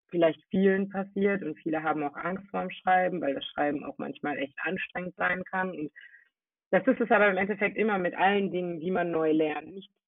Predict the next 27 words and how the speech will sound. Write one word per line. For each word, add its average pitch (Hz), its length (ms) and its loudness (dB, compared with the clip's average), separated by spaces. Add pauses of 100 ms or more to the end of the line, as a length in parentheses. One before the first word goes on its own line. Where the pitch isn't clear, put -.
(380)
fällt, 175 220 4
also 160 180 0
kein 185 220 -2
Meister 180 340 -4
fällt 180 240 -4
vom 165 180 -10
Himmel 180 300 -4
und 165 160 -8
auch 185 160 0
Schreiben 185 540 0
und 165 140 -8
wissenschaftlich 190 640 -6
Schreiben 170 360 0
kann 185 180 -2
man 190 160 0
lernen. 156 340 0
Jede 214 200 0
Person 196 340 -2
kann 190 180 -2
das 180 140 -6
lernen, 165 180 -2
da 165 60 -4
bin 180 140 -8
ich - 120 -20
absolut 196 420 -6 (520)
von 185 160 -2
überzeugt. 175 720 -2